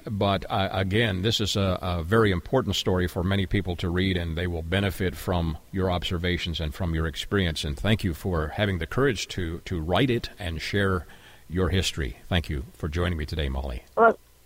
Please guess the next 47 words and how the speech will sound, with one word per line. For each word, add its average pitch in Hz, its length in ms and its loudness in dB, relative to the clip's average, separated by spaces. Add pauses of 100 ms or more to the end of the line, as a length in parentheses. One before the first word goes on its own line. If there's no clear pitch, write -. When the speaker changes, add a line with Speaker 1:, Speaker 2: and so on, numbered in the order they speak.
(600)
Speaker 2:
thank 302 280 6
you 277 200 6
for 226 140 6
this 220 240 6
opportunity. 190 880 4
I, 190 400 2
I 185 80 4
really 190 360 6
appreciate - 560 2
it. - 80 -2
The - 80 6
first - 360 8
word 240 280 10
I 202 200 10
was 226 200 8
trying 247 280 10
to 196 80 4
think 240 280 6 (120)
of, 190 140 4 (760)
um, 202 320 10
what 220 220 8
to 240 100 6
call 220 480 8
this 202 180 8 (100)
situation, 214 800 8
I 196 160 10
wanna 226 260 10
call 220 380 10
it - 180 6
an 202 140 6
assault. 190 800 4 (480)
Speaker 1:
It, 95 240 0
it 98 140 2
Speaker 2:
A 101 40 4
Speaker 1:
is 98 140 2
an 107 100 6
Speaker 2:
sexual - 400 2
Speaker 1:
assault. - 140 -4
It, 104 80 4
Speaker 2:
assault. - 220 4
Speaker 1:
it 98 40 2
Speaker 2:
That's - 160 10
Speaker 1:
was 85 140 4
an 92 40 4
Speaker 2:
what 85 80 6
it 69 60 2
Speaker 1:
assault, 65 200 0